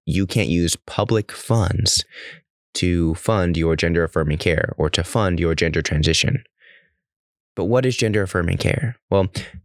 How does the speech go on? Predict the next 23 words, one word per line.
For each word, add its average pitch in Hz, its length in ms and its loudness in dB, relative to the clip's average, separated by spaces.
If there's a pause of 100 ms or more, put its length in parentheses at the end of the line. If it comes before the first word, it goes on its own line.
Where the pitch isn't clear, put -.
(160)
the 104 80 2
Department 131 500 0
of 127 100 -2
Health 107 220 0
and 107 100 2
Human 101 220 4
Services - 500 0
defines 98 440 0
it 104 80 0
as 78 200 0
supportive, 120 680 0 (340)
client-centered 113 720 0
care 73 400 0
that - 140 -2
may 107 220 2
include 90 320 0
medical, 113 520 0 (320)
surgical, 104 680 0 (160)
mental 113 320 0
health, 90 340 0 (240)
and 147 400 0 (120)
non-medical 95 960 0
services, - 680 -2